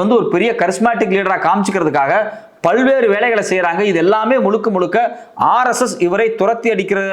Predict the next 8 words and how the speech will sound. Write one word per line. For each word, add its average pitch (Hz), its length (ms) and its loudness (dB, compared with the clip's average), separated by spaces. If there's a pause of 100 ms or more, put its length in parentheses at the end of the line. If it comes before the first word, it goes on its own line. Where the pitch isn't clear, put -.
(160)
விஷயத்தை 180 340 -2
வந்து 180 180 -2
மறைக்கிறதுக்காகவே 196 680 0 (420)
செய்றாங்க 202 420 0
அப்படிங்கிறது 170 420 -2
தான் 202 120 -2
வெளிப்படையா 185 360 -2 (100)
தெரியுது. 156 240 -2